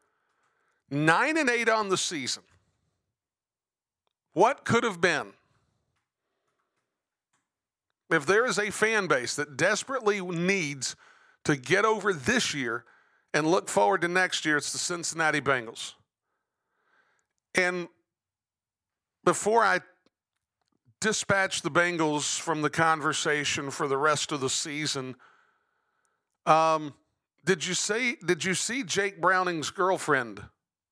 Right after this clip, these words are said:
yesterday? I have no idea what was going on there. No clue at all.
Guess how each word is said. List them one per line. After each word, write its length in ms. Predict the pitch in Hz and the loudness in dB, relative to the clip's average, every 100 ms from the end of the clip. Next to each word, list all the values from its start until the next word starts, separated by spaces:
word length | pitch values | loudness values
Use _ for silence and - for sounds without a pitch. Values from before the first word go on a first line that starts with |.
| _ | _
yesterday? 600 | - 139 - 131 117 95 - _ _ _ _ _ _ _ _ _ _ _ _ _ _ _ _ _ _ _ _ _ _ _ _ _ _ _ _ _ _ _ _ _ _ _ _ _ _ _ _ _ _ _ - | 0 0 0 -2 0 -2 -6 _ _ _ _ _ _ _ _ _ _ _ _ _ _ _ _ _ _ _ _ _ _ _ _ _ _ _ _ _ _ _ _ _ _ _ _ _ _ _ _ _ _ _ 2
I 300 | 131 156 160 | 4 6 4
have 180 | 151 | 2
no 680 | 131 139 143 151 165 175 185 | -2 -6 -4 -4 0 2 4
idea 400 | 175 165 147 156 | 4 2 2 2
what 140 | 143 139 | 0 -2
was 140 | 123 | -4
going 260 | 123 135 123 | -2 -2 0
on 220 | 117 107 | -2 -4
there. 240 | 104 92 - _ _ _ _ _ _ _ _ _ _ _ - | -12 -16 -20 _ _ _ _ _ _ _ _ _ _ _ -6
No 400 | 151 165 190 202 | -2 2 2 2
clue 280 | 180 175 147 | 2 2 4
at 60 | |
all. 280 | 127 98 - | 2 0 -8